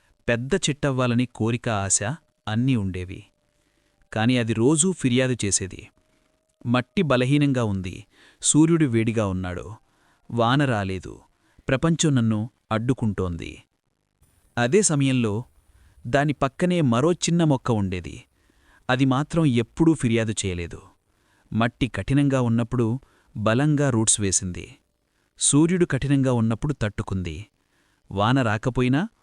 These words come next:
ఓపిక పట్టింది. రోజుకొక చిన్న మార్పు, ఒక చిన్న ప్రయత్నం, చివరకది పెద్ద చెట్టుగా మారింది. అర్జున కథ విని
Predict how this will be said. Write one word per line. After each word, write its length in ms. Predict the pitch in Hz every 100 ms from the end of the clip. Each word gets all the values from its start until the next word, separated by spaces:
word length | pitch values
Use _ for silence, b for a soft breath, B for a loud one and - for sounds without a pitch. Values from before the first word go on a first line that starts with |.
| _ _ -
ఓపిక 280 | 135 120 -
పట్టింది. 560 | 95 - 92 90 110 - _ _ _ _ _ _ -
రోజుకొక 440 | 135 147 143 127
చిన్న 420 | 117 - 175 190
మార్పు, 480 | 151 110 110 - 78 - _ _ _ _
ఒక 100 | 120
చిన్న 400 | 120 - 156 180
ప్రయత్నం, 560 | 160 120 107 104 98 82 - _ _ _ _ _
చివరకది 600 | _ - - 127 127 110
పెద్ద 380 | 107 - 117 113
చెట్టుగా 460 | 127 104 - 113 107
మారింది. 640 | 98 90 90 87 82 - _ _ _ _ _ _ _ _ 123
అర్జున 400 | 131 135 185 160
కథ 280 | - 120
విని 420 | 147 147 147 135